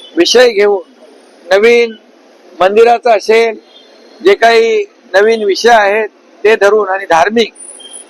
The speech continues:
आणि अतिशय, अ, लोकांना काही ठिकाणी पोचता येत नाही, चारधाम असेल, आणि मग अशा ठिकाणी टेंबी नाक्याला येऊन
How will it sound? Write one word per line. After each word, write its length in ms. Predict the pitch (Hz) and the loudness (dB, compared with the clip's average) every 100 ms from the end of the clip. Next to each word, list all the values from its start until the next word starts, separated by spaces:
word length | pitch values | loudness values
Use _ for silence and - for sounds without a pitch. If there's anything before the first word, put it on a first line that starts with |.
| - | -4
आणि 520 | 175 208 214 220 214 208 196 - - - | -2 0 0 0 -2 -2 -4 -6 -16 -10
अतिशय, 640 | 196 196 208 - 233 240 226 - _ _ _ _ - 427 | -6 -4 -4 0 0 0 -4 -10 _ _ _ _ -12 0
अ, 80 | 180 180 180 180 175 170 - - - _ - - - | 2 2 0 -2 -6 -10 -14 -16 -20 _ -20 -20 -8
लोकांना 480 | 175 185 214 214 220 | -2 0 2 0 -2
काही 240 | 214 214 | -2 -2
ठिकाणी 380 | 214 190 226 226 | -2 -2 -2 -2
पोचता 460 | 220 202 196 247 240 | -2 -2 -2 2 0
येत 160 | 233 | 0
नाही, 260 | 226 196 147 135 _ - - | -4 -6 -6 -12 _ -20 -4
चारधाम 480 | 185 196 190 220 214 | 0 0 0 -2 -2
असेल, 340 | 185 196 151 123 _ _ _ | -2 -2 -2 -8 _ _ _
आणि 140 | 196 | -4
मग 280 | 202 220 233 | 0 0 0
अशा 300 | 202 170 226 | -2 -2 -2
ठिकाणी 460 | 233 208 208 208 190 151 _ _ - | -4 -4 -2 -4 -6 -12 _ _ -4
टेंबी 260 | 185 196 220 | -4 0 0
नाक्याला 400 | 214 208 220 214 | 0 -2 0 2
येऊन 360 | 208 202 190 | 2 0 -2